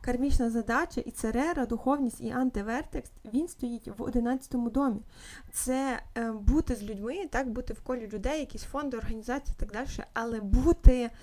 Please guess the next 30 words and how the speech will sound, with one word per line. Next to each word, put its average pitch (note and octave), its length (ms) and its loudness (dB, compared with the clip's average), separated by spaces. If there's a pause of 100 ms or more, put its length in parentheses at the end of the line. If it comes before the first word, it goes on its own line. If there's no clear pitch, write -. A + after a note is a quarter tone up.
(320)
ам, A3 760 -6 (520)
ну, B3 120 2
от A3 100 0
збирати B3 400 6
навколо G#3+ 320 -4
себе G#3 260 -6
людей, B3 340 -4
але A#3 200 -2
будувати A#3 540 -2
з A3+ 40 -10
ними C4 260 -2
ось A3+ 120 -6
ці - 160 -6
стосунки, - 720 -6
так, B3 300 0 (120)
ну, A#3+ 240 -6
тобто A3+ 340 0
робота, A#3 480 0
щоб - 160 -10
все C#4+ 160 -2
було C4 200 2
в A#3+ 40 -8
гармонії. A#3 640 -2 (520)
І - 40 0
отут B3 260 0
близнюки A#3+ 520 -4 (180)
на C4+ 120 0
асценденті A#3+ 600 -2
в A3+ 40 -4
нього, A3 340 0